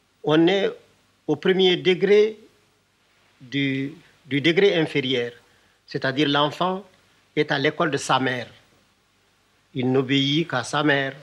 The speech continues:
il ne croit qu'à sa mère. Tout ce qu'on lui dit, il vient demander à sa mère, «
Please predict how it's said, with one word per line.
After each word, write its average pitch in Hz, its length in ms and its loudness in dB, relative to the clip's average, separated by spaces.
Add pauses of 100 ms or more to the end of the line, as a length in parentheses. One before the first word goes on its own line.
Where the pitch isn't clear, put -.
(120)
il 131 120 -4
ne 127 80 0
croit 135 340 -2
qu'à 131 120 -6
sa 165 200 -4
mère. 139 380 -2
Tout 156 100 -6
ce 151 140 -4
qu'on 143 160 -4
lui 135 240 -2
dit, 156 320 -4 (400)
il 127 80 -4
vient 131 180 0
demander 131 320 -4
à 131 80 -2
sa 131 160 -8
mère, « 160 460 -2